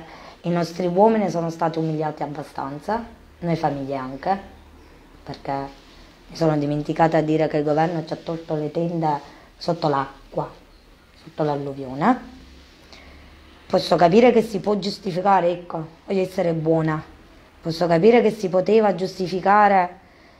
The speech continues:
con il fattore che i nostri uomini si trovavano in un altro luogo dove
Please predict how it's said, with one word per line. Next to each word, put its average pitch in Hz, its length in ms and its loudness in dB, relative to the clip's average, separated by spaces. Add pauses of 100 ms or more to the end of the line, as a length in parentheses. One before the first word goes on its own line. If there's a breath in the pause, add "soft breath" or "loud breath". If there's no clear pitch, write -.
(280 soft breath)
con 170 220 -4
il 165 80 -2
fattore 208 500 4
che 214 100 2
i 202 40 2
nostri 196 300 -2
uomini 220 340 2
si 196 140 -4
trovavano 202 600 4
in 190 80 -4
un 190 120 -4
altro 202 360 -4
luogo 208 380 0
dove 190 920 0